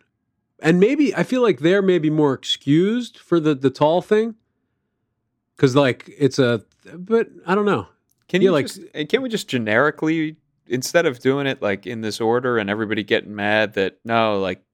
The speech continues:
Speaker 2: you have met, like, the bagel boss has male privilege, which outweighs his,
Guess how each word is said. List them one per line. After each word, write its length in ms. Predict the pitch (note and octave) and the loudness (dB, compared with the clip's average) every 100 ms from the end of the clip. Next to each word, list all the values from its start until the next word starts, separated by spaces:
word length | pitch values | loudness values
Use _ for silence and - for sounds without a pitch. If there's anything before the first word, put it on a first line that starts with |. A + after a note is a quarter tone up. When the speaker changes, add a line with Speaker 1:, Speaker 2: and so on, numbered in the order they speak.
| _ _ _ _ | _ _ _ _
Speaker 2:
you 180 | A2+ A2 | -4 0
have 200 | A2 G#2+ | 0 0
met, 280 | G#2+ G#2 - | -2 0 -2
like, 140 | G2+ | -6
the 80 | G#2+ | -2
bagel 320 | B2 B2+ A#2+ | 0 2 0
boss 340 | A2 G2+ G2+ | 2 2 0
has 180 | - F#2+ | -4 -6
male 220 | G#2 A2 | 0 0
privilege, 540 | G#2 A2 G2 G2 F#2+ - | 0 -4 -6 -6 -8 -6
which 160 | G2+ | -4
outweighs 520 | G#2 G#2 D#2+ G2+ F#2+ - | 0 0 -2 -4 -6 -8
his, 300 | F#2 F2 | -12 -12